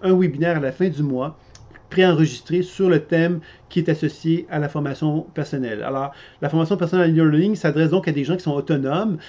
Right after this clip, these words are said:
et qui ont envie donc de vraiment faire la formation à leur rythme sans être obligés à être limités par des dates, par exemple.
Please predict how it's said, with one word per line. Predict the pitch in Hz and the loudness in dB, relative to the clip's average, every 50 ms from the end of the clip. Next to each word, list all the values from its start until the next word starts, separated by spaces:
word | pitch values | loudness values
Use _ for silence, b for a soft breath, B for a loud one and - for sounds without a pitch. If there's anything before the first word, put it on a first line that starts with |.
| B B - | B B 2
et | 160 156 | 2 2
qui | 156 - 175 | 2 2 2
ont | 160 | 2
envie | 156 151 151 143 135 190 220 | 4 2 2 0 -2 -4 0
donc | 180 175 180 165 | 2 2 2 2
de | 151 143 | 0 2
vraiment | 143 165 190 214 202 | 2 2 2 0 0
faire | - 202 202 | 0 0 0
la | 180 151 | 0 -2
formation | 151 - 156 147 139 135 - - 170 180 180 | -2 -2 -2 -2 -2 -4 -2 -4 -4 -2 0
à | 170 160 | 2 4
leur | 156 151 143 127 | 4 4 4 2
rythme | 120 147 160 156 B B B B B | 0 -2 -2 -2 B B B B B
sans | - - 208 208 208 208 - - - 127 | -6 -2 0 0 0 -2 -4 -8 -2 2
être | 165 175 180 - - | 2 2 2 0 -4
obligés | 156 147 143 135 120 135 156 175 170 160 - _ _ - - | -4 -4 -4 -6 2 2 2 2 2 -2 -14 _ _ -6 -2
à | 147 | -2
être | 151 147 151 - 151 | -2 -2 -2 -4 -2
limités | 147 156 160 156 156 185 | 2 2 0 0 0 -4
par | 170 170 143 131 | -2 -2 -2 -2
des | 135 135 | -2 -4
dates, | 123 147 135 139 - - | -4 -4 -6 -6 -6 -8
par | - 123 | -8 -8
exemple. | 110 107 98 101 87 | -8 -8 -10 -12 -14